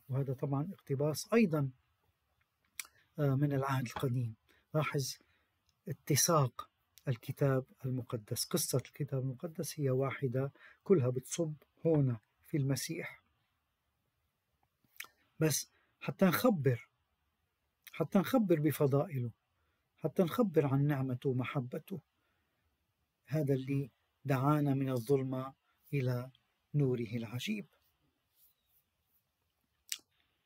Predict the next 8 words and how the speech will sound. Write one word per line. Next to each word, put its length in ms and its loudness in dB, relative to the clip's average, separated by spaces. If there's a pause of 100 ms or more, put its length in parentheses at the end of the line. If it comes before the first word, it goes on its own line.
(120)
طبعًا 300 4 (1400)
ال-، 240 -10
ال-، 280 -8
الشيء 360 2
رمزي 440 4 (1500)
بس 160 0
حقيقي. 480 0 (1040)
الظلمة 680 2